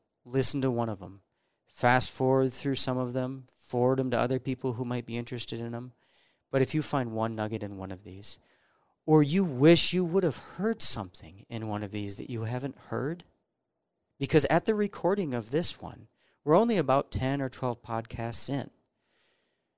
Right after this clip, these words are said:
I'm in September of twenty twenty-one when we're, when we're, uh, recording this podcast.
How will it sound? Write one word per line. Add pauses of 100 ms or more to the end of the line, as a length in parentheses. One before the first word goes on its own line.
(200)
I'm
in
September
of
twenty
twenty-one
when
we're, (280)
when
we're,
uh,
recording
this
podcast.